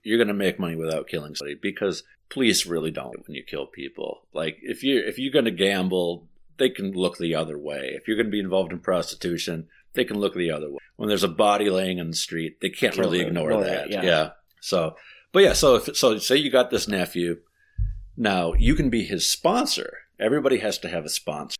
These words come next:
Speaker 1: but nobody gets in unless the boss okays it.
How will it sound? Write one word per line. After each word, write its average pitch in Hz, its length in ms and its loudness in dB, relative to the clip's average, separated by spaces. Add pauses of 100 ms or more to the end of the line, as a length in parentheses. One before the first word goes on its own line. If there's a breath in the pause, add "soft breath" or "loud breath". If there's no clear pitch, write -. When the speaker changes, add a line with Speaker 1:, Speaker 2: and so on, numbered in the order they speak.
(160)
Speaker 1:
but 95 340 2 (180)
nobody 147 360 4
gets 117 240 2
in 101 140 4
unless 85 320 0
the - 100 -6
boss 65 400 -6
okays 58 460 -12
it. - 60 -10